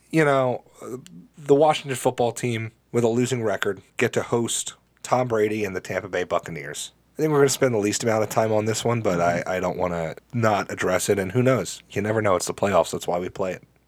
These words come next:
Speaker 1: But I imagine we're gonna see the Buccaneers come out and pretty handily take care of the Washington football team. It is the, oh, it's the second largest spread of the weekend,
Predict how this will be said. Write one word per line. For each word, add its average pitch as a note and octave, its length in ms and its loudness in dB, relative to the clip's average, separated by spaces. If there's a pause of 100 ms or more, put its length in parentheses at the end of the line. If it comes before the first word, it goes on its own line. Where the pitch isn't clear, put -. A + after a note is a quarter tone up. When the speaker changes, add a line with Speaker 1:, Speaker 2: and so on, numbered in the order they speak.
(160)
Speaker 1:
But E3 100 6
I G3+ 80 6
imagine A2+ 800 0 (200)
we're A#2 120 -2
gonna A#2+ 160 4
see B2 160 0
the G#2+ 80 -4
Buccaneers G2 500 -2
come F2+ 220 -6
out E2+ 260 -4 (240)
and B2 160 -8
pretty D3 240 2
handily G2+ 720 -8 (300)
take - 260 -4
care F#2+ 340 0
of D#2 220 -8 (320)
the A2 80 0
Washington F#2+ 440 -2
football F#2 340 -6
team. - 260 -14 (420)
It E3+ 120 4
is F3+ 180 6
the, C#3 380 4 (500)
oh, G#3 220 0
it's - 100 -4
the - 140 -4
second - 400 0 (440)
largest A2 580 0
spread F2+ 420 -2
of E2+ 100 -8
the F#2 80 -10
weekend, F2 480 -12